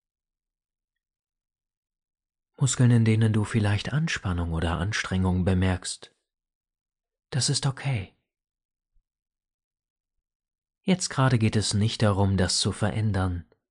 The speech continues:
nur um die Beobachtung. Doch solltest du feststellen, dass die von dir gewählte Haltung heute doch nicht zu dir passt,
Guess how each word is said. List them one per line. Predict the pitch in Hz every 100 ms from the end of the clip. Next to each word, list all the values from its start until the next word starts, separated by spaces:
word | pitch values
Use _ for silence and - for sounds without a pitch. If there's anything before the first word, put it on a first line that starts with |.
| _ _ _ _ _ _ _ _ _ _ _ _ _ _ _ _ _ _
nur | 104 107 104
um | 92 98
die | 98
Beobachtung. | 95 - 107 - 85 - 85 78 - _ _ _ _ _ _ _ _ _ _ _ _ _ _ _ _ _ _ _ _ _ _ _ _ _ _ _ _ _ _ _ _ _ _ _ -
Doch | 123
solltest | - 131 135 -
du |
feststellen, | 117 160 - - 123 117 110 - - - _ _ _ _ _ _ _ _ _ _ _ _ _ _ -
dass | 123
die | - 139
von | 151 139
dir | 170 190
gewählte | 139 120 123 120 107
Haltung | 90 135 - 113 107
heute | 113 110
doch | 104 127 113
nicht | 98 -
zu | -
dir | 107 107
passt, | - 113 - -